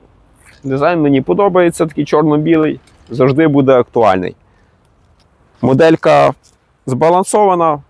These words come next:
по компонентах, все так підібрано правильно. Є самовивіз з наших магазинів, а хто хоче новою поштою,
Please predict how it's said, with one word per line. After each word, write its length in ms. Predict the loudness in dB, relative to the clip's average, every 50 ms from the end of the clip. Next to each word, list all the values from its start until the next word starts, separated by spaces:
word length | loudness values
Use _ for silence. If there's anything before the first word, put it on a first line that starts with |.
| _ _
по 120 | -6 -6 -6
компонентах, 800 | -4 -6 -8 -6 -6 -6 -4 -4 -4 -4 -2 -4 -4 -4 -8 _ _ _ _ _ _ _ _
все 220 | -4 -2 0 0
так 180 | 0 -2 -4 -4 _ _
підібрано 600 | -4 -2 -2 -2 0 0 -2 -2 -2 -2 -4 -6 -10 _ _
правильно. 440 | -6 -2 -2 0 0 -2 -4 -4 -6 -10 -14 _ _ -20 -20 -20 _ _ _ _ _ -20 -20 -20 -8 -2
Є 200 | 0 0 0 0
самовивіз 580 | 0 -2 -2 -2 0 0 2 2 2 2 0
з 20 | 0
наших 320 | -4 -4 -6 -8 -8 -6
магазинів, 560 | -6 -4 -2 -2 -2 0 0 0 -2 -2 -4
а 60 | -6
хто 140 | -8 -8 -6
хоче 300 | -2 -2 -2 0 0 0
новою 320 | 0 2 2 2 2 0 0
поштою, 560 | 0 -2 -2 -2 -4 -2 0 0 0 0